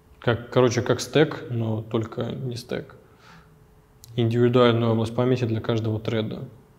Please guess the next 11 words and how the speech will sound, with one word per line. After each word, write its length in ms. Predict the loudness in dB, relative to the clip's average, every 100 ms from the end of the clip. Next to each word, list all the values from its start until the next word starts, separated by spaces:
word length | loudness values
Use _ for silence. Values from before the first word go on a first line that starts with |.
| 0
Thread 200 | 0 4
local 380 | 2 4 -2 0
переменные, 480 | -2 0 -2 -6
короче. 380 | -8 -8 -10 -12 -18 -20 _ _ _
Thread 220 | -4 -2 0
local 280 | 0 -2
storage. 520 | -6 -4 -4 -4 -10 -18 -20 -20 _ _ _ _
Такая 260 | -12 -8 -8
штука 360 | -8 -10 -6
есть. 380 | -6 -6 -10 -18 -20 -20 -20 -20 -20 _ _ _ _ _ _ _ _ _ _ -20 -8
Это 680 | 2 2 6 6 6 4 0